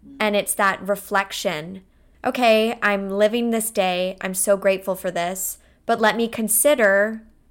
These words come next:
Speaker 2: my intentions behind my relationships, my actions, what I'm saying to myself, and all of these things." It's like that deeper layer that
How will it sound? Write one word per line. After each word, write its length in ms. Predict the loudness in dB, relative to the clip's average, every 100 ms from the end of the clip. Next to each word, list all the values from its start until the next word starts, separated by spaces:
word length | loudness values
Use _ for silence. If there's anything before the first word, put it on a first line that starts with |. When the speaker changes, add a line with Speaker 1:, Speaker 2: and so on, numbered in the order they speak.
| _ _
Speaker 2:
my 180 | -2 0
intentions 800 | 0 -2 -6 -6 -4 -4 -4 -6
behind 380 | -6 -4 -4 -4
my 80 |
relationships, 840 | -4 -2 -2 -2 -6 -6 -6 -8 -8
my 120 | -6
actions, 680 | -4 -4 -4 -10 -10 -10 -8
what 100 | -8
I'm 140 | -6
saying 320 | -6 -6 -6 -8
to 120 | -10
myself, 680 | -10 -8 -4 -6 -6 -14 -20 _ _ _ _
and 140 | -2
all 180 | 2 2
of 100 | 2
these 200 | -2 -6
things." 240 | -4 -4 -6
It's 140 | -4
like 160 | -4 -4
that 260 | -8 -8
deeper 400 | -8 -8 -4 -2
layer 480 | 0 0 -2 -6 -8
that 260 | -6 -8